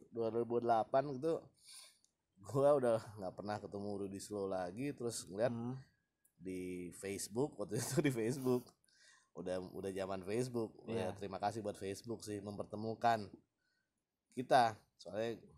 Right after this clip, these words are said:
Speaker 1: kita nggak
Speaker 2: Pada
Speaker 1: punya,
Speaker 2: akhirnya ya.
Speaker 1: pada akhirnya nggak punya nomornya, gua udah nggak punya apa, terus
Speaker 2: Jadi itu
Speaker 1: oh.
Speaker 2: ketemu secara nggak sengaja atau memang udah lu cari-cari nih gitu, lu mau bangkit lagi nih?
Speaker 1: Enggak. Jadi gua di Facebook tuh liat, "Oh, The Black, apa?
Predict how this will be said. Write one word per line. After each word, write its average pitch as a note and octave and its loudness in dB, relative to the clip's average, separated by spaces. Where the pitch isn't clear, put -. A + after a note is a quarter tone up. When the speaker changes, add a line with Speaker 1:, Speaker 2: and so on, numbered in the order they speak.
Speaker 1:
kita - -14
nggak A#2+ 2
Speaker 2:
Pada A#2+ 4
Speaker 1:
punya, G2+ 0
Speaker 2:
akhirnya C3+ 4
ya. A2+ 0
Speaker 1:
pada F#2+ -2
akhirnya A#2+ 4
nggak F#2 -4
punya F#2 -6
nomornya, A2+ -2
gua A2 -2
udah E2+ -14
nggak E2 -12
punya F2 -6
apa, A#2+ -2
terus E2+ -18
Speaker 2:
Jadi E3 2
itu G3+ 4
Speaker 1:
oh. A3+ 4
Speaker 2:
ketemu G3 2
secara E3 4
nggak D3+ 4
sengaja C3 0
atau F3+ -2
memang D#3+ 0
udah C3 0
lu B2+ -2
cari-cari B2 4
nih C#3+ 2
gitu, A#2+ -2
lu B2+ 0
mau C3+ 0
bangkit B2 -2
lagi A#2 -4
nih? D3+ -2
Speaker 1:
Enggak. G3+ -4
Jadi E3+ -4
gua G#3+ 4
di G#3 0
Facebook G3 -2
tuh A3 -2
liat, A3+ 2
"Oh, F3 -6
The A#2 -10
Black, F#2+ -6
apa? E3+ -12